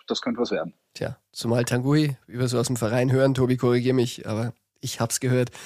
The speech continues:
Speaker 2: das, äh, Brazzo schon ein bisschen angelastet, dass der wirklich sehr, sehr enttäuscht bis jetzt, äh, verletzungsanfällig ist. Nagelsmann ihm auch nicht vertraut, damit er ihn bringt in der Startelf. Also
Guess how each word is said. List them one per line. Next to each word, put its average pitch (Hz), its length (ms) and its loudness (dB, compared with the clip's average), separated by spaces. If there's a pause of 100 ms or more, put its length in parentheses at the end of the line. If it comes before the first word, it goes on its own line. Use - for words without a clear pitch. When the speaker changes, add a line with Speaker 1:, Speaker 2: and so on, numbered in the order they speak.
(640)
Speaker 2:
das, - 500 0
äh, 110 580 0
Brazzo 98 340 -4
schon 120 120 2
ein 117 60 -4
bisschen 139 320 2
angelastet, 123 640 0
dass 117 120 0
der 120 120 -2
wirklich - 240 -4
sehr, 127 180 4
sehr 127 160 4
enttäuscht 131 460 4
bis 131 160 -4
jetzt, 120 260 0
äh, 120 160 -6
verletzungsanfällig 110 800 -4
ist. - 220 -4
Nagelsmann 117 480 2 (420)
ihm 147 220 0
auch 123 120 4
nicht 180 180 4
vertraut, 160 640 2
damit 127 280 0
er 135 60 2
ihn 123 180 0
bringt 143 280 0
in 131 80 0
der 117 100 2
Startelf. 131 560 0
Also 127 260 4